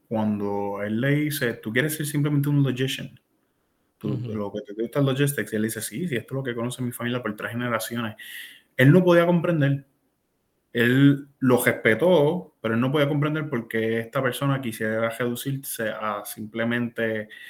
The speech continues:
Speaker 1: a simplemente contar cosas en un
Speaker 2: Ujú.
Speaker 1: supply. No le encontraba el valor. Eh, y de cierta manera habla de ese sentido guerrero que él también tiene.
Speaker 2: Ujú.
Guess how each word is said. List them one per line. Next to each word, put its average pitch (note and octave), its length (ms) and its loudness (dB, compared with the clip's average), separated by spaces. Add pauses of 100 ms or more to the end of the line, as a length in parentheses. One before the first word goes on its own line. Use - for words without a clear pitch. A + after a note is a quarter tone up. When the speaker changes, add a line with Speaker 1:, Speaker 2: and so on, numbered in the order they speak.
(640)
Speaker 1:
a G#2 260 -6
simplemente B2 540 -2
contar A2 460 -2
cosas A2+ 440 -6 (120)
en G#2 100 -8
un G#2 120 -4
Speaker 2:
Ujú. - 0 -
Speaker 1:
supply. G#2 440 -6 (340)
No B2 140 4
le C#3 60 6
encontraba C3+ 540 6
el A#2 140 0
valor. A2 520 -4 (680)
Eh, G#2 680 -2 (600)
y C#3 320 0 (440)
de C3+ 160 2
cierta C#3 340 0
manera F3+ 580 0
habla B2+ 260 -2
de D#3 120 -2
ese C#3+ 160 -6
sentido D3 460 -4
guerrero B2 920 -6
que A2 80 -12
él G#2+ 100 -10
también A#2+ 380 -6
tiene. G#2+ 480 -10 (180)
Speaker 2:
Ujú. C#3+ 360 -10